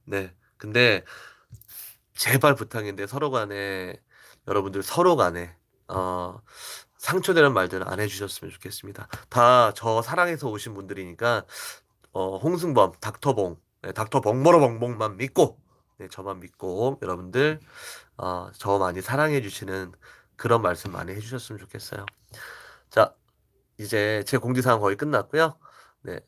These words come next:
잠깐 읽고 끝내도록 하겠습니다. 자, 예뚜님, "실시간 매니저는 닥터봉님이 설정하시면 되는데요. 여기 실시간에는 착한 분밖에 없어서 할 필요 없을 것 같아요."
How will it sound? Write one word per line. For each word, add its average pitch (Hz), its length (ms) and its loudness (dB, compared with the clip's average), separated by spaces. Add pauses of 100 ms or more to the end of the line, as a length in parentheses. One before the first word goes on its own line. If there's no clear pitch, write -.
(340)
잠깐 107 480 2 (200)
읽고 95 340 -6
끝내도록 120 420 -2
하겠습니다. 113 840 2 (280)
자, 101 160 2
예뚜님, 131 380 0
"실시간 165 380 0
매니저는 113 320 0
닥터봉님이 117 540 -2
설정하시면 139 460 0
되는데요. 104 640 0
여기 101 140 -4
실시간에는 123 600 0
착한 147 320 -2
분밖에 113 380 0
없어서 - 260 -12
할 123 160 -6
필요 143 220 -6
없을 - 200 -10
것 - 140 -8
같아요." - 300 -6